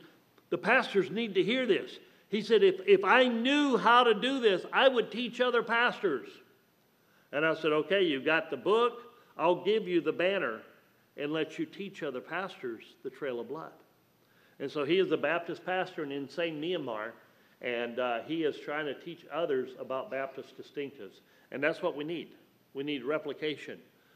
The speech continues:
We need men that, that are willing to train other men and help them. Uh, this is a, uh, a professor there in Pathane at the, at the seminary there.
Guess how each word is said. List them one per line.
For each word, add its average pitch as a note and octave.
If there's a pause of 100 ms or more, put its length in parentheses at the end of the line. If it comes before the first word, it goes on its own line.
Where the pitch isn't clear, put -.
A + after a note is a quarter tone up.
(120)
We C3+
need C3+
men E3
that, B2+
that B2
are A#2+
willing C#3+
to A#2+
train C#3+
other C3+
men B2+
and G#2
help B2+
them. A2+ (400)
Uh, A2+
this C#3+
is C3
a, A2+ (320)
uh, G#2 (180)
a G#2+
professor C#3+
there C3
in A#2
Pathane D#3+
at A2
the, G#2+ (240)
at B2
the A#2
seminary D3+
there. D#3